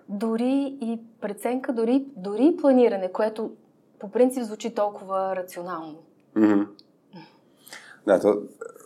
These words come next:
Speaker 2: в мозъка, в мозъка са толкова... Не-, все още, нали, много, много неща са неясни и са толкова навързани. Добре, тоест, всичките,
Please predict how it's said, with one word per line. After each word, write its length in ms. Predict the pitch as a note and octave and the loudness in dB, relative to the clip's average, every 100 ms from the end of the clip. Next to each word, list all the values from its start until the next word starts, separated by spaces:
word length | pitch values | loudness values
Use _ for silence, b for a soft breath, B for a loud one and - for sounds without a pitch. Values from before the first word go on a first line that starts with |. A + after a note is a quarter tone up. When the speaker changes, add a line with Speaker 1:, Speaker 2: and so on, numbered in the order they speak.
| - | -6
Speaker 2:
в 120 | G2 - | -6 0
мозъка, 600 | A2+ A#2 A2+ G#2+ G2+ F2+ - - - | 6 6 6 4 4 4 0 -8 -14
в 120 | - A#2+ - | -6 -2 4
мозъка 300 | - B2 D#3 | 4 2 -4
са 120 | F#2+ | -6
толкова... 420 | E2 G#2+ A2 G#2 F#2 | -2 -2 -2 -2 0
Не-, 220 | F#2 - | 0 -2
все 180 | - A2+ | 2 8
още, 340 | A#2 A#2 - | 8 8 2
нали, 220 | F#2 G2+ G#2 | 0 2 2
много, 220 | G#2 G2 | 2 2
много 280 | G2+ A2 G2+ | 4 4 4
неща 280 | G2 - | 2 -2
са 120 | G2+ G2 | -4 -2
неясни 640 | F2+ F#2 G2 - F2 - b b b b b - | 0 0 -2 -4 -8 -10 b b b b b -12
и 40 | |
са 120 | - - | -12 -2
толкова 300 | G#2 G#2 G2+ | -2 0 -2
навързани. 640 | E2+ E2+ E2+ E2+ E2+ G#2 - B B B B B B _ _ - | 0 -2 -4 -4 -4 -6 -10 B B B B B B _ _ -4
Добре, 380 | G2+ F2+ G#2+ G#2+ | 0 6 6 8
тоест, 440 | A2 G#2+ - - _ b b | 6 6 2 -12 _ b b
всичките, 500 | - C3+ - - A#2+ | 2 4 4 2 0